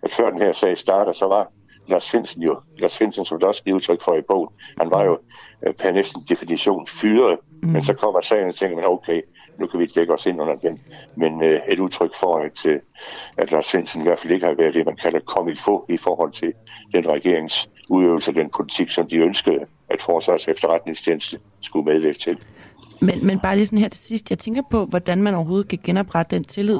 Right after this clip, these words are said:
Speaker 2: fordi der må vel, altså det jo ser ud til, at Finn Borg og Svend Larsen, det er to chefer, der kommer til at blive i stolene. Øh,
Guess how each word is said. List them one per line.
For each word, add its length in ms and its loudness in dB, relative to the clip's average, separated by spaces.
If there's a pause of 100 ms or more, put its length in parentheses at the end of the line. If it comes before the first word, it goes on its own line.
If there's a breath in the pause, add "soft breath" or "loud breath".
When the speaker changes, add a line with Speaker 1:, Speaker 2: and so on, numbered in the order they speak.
Speaker 2:
fordi 360 -4 (600 loud breath)
der 80 -2
må 240 2
vel, 340 0 (400)
altså 140 -2
det 120 -2
jo 200 4
ser 200 -2
ud 120 2
til, 340 -2
at 140 -4
Finn 220 2
Borg 280 2
og 60 0
Svend 180 0
Larsen, 420 0
det 160 0
er 260 0
to 240 -6
chefer, 380 -2
der 140 -4
kommer 220 0
til 120 -6
at 100 -2
blive 280 2
i 120 -2
stolene. 480 4 (640 loud breath)
Øh, 160 0